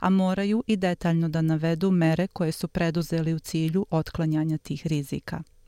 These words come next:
U okviru programa za istraživanje modernog ropstva koji se sprovodi u Centru za finansijske studije na Univerzitetu Monash,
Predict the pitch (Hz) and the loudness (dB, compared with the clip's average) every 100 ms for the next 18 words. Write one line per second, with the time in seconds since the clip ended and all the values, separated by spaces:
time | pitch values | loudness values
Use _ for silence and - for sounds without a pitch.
0 | _ _ - - 226 - 262 247 226 196 | _ _ -2 2 2 2 0 2 2 2
1 | 196 190 170 170 175 175 170 170 160 185 | 2 2 0 -2 -4 -4 -4 -2 -2 0
2 | 175 165 160 165 165 160 160 160 - - | 2 2 0 0 0 0 0 -2 -2 -4
3 | 190 214 - - - - - 170 165 165 | -2 -2 -4 -8 -8 -6 0 0 0 -2
4 | 165 - 165 - 156 156 170 160 160 170 | -4 -4 -6 -2 -2 -2 -6 -6 -4 0
5 | 160 156 - 156 - 156 - 165 156 160 | 2 2 -2 -8 -6 -6 -2 -2 -2 -2
6 | 160 160 160 156 160 165 - 160 160 160 | 0 0 0 0 0 -2 -2 -2 0 0
7 | 160 160 165 208 - | 2 2 2 0 -4